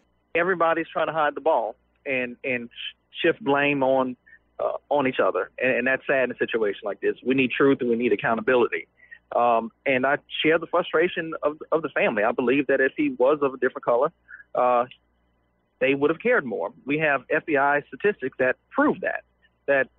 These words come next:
black children make up fourteen percent of the children population in this country, yet make up thirty-eight percent of missing children. Yet of those missing children, only seven percent of cases involving black kids, uh, get to, get the benefit of having an Amber Alert.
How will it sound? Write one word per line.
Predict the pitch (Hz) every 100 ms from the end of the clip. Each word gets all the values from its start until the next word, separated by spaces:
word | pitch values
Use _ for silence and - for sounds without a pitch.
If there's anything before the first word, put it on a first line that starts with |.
| 123
black | 135 151
children | 160 160 156
make | 135 143
up | 143 -
fourteen | 127 143 151
percent | 156 - 135 139 _ _ -
of | 131 120
the |
children | - 165 156
population | 139 135 135 123 139 127
in | 135
this | -
country, | 120 110 143 139 _
yet | 123 143 156
make | 131 139
up | 131 131 -
thirty-eight | 131 143 135 139
percent | 143 139 131 - _ _ _ -
of | 123 127
missing | 147 143 135
children. | 240 220 123 113 _ _ _
Yet | - 143 160 - _ -
of | 135 170
those | 156 156 151
missing | 156 160
children, | 135 214 165 147
only | 110 151 147 -
seven | 160 165 160
percent | 156 131 180 175 -
of | 139 135 -
cases | 151 160 139
involving | 139 127 127 135
black | 131 139 -
kids, | 120 120 _ _ - - -
uh, | 131 123 - _ _ _
get | - 175 -
to, | 165 143 143 76 - - -
get | 139 156
the |
benefit | 127 147 151 147
of | 175
having | 143 131 127
an | 113
Amber | 135 151 95
Alert. | 85 69